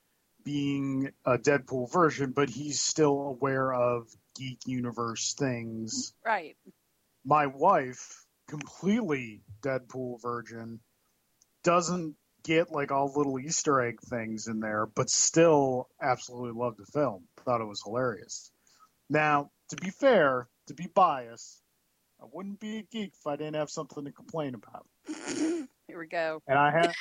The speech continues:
Speaker 1: I have
Speaker 2: <laughs>
Speaker 1: three, I have three very minor quibbles about the film. Extremely minor. This film is freaking fantastic. Like, I would give it a very solid eight out of ten.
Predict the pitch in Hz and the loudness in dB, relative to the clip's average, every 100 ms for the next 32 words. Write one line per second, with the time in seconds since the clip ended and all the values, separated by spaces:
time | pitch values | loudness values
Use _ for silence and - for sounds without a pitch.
0 | 156 147 156 - - _ 285 170 196 226 | 0 4 2 0 -18 _ -16 -6 -2 -2
1 | 240 254 - 151 151 151 - - 196 226 | -2 -8 -6 -2 -2 -4 -10 -14 -8 -6
2 | 226 185 - 151 175 190 143 120 123 127 | -6 -10 -4 -2 0 -2 -8 -10 -4 -2
3 | 139 147 151 156 156 156 - _ _ _ | 0 -2 -4 -4 -4 -6 -10 _ _ _
4 | _ _ _ _ _ _ - 175 143 120 | _ _ _ _ _ _ 0 2 2 0
5 | 107 107 - - _ - 123 120 - - | -8 -12 -14 -16 _ -10 -2 -2 -2 -8
6 | 110 123 _ _ _ _ _ _ 160 - | -10 -12 _ _ _ _ _ _ -8 -4
7 | - - 214 202 175 139 113 101 - - | -4 4 6 8 6 4 2 0 -12 0
8 | 190 226 247 226 170 - 160 160 127 131 | 2 4 4 4 4 0 -2 -2 -2 -4
9 | 117 135 135 143 - 160 - _ _ _ | -2 2 4 2 2 -2 -2 _ _ _
10 | _ _ _ _ _ _ _ 151 139 131 | _ _ _ _ _ _ _ 0 2 4
11 | 143 160 147 151 143 143 - 120 131 139 | 2 2 0 0 2 -2 -6 -6 -4 -4
12 | 139 - - 135 131 135 135 135 135 - | -4 -6 0 4 4 4 0 -2 -4 -14
13 | - 123 131 123 120 110 - 123 127 135 | -8 -4 0 0 -2 -8 -6 -6 -4 -6